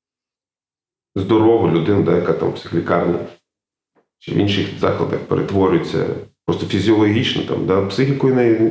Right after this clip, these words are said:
ну, да, є таке страх, що людей там перетворюють в овочі в цих лікарнях. Ну, це від цього не треба. Просто її фізичний стан такий цієї людини, що якщо вона вийде, навіть через кілька років, її просто ніхто не візьме на роботу, тому що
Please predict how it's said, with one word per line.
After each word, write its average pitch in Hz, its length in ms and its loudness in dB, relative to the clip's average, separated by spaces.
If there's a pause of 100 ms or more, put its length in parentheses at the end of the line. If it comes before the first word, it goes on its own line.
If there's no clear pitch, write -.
ну, 110 120 2
да, - 340 0
є 87 180 2
таке 85 300 -4 (840)
страх, 113 320 0
що - 140 -2
людей 82 240 2
там - 220 -2 (440)
перетворюють 104 460 2
в 104 140 0
овочі - 480 0 (600)
в - 40 -18
цих 98 140 -6
лікарнях. 95 540 0
Ну, - 140 -4
це 131 120 2
від - 140 0
цього 151 240 2
не 85 80 2
треба. - 260 -4
Просто - 360 -2
її 98 120 0
фізичний 104 360 0
стан 101 300 -2
такий - 240 -8
цієї 87 280 -2
людини, 90 200 0
що - 140 -4
якщо - 160 -2
вона 90 160 2
вийде, 101 360 0 (920)
навіть - 260 -4
через - 220 -4
кілька 104 280 0
років, - 240 -2
її 98 120 2
просто 104 240 0
ніхто 101 200 -2
не 90 80 0
візьме 92 220 0
на 92 140 0
роботу, 95 360 -2
тому - 120 -8
що - 160 -20